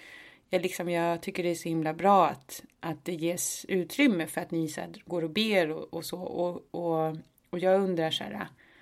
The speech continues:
om det är okej, liksom, jag frågar alla så här, om det är okej att jag också får gå iväg och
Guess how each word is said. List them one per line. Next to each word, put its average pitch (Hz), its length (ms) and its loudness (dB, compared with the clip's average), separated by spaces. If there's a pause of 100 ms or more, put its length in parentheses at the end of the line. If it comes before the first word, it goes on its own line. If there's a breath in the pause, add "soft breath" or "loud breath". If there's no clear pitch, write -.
(300 soft breath)
om 180 180 0
det 170 60 2
är 170 100 4
okej, 175 460 0
liksom, 165 520 -8
jag 175 100 -6
frågar 175 300 0
alla 170 320 2
så - 120 -10
här, - 400 -6
om 170 120 -2
det 160 60 0
är 165 60 2
okej 165 260 -2
att 156 120 -4
jag 190 80 2
också 233 240 -4
får 165 220 -4
gå 160 140 -2
iväg 165 460 -2
och 160 300 -2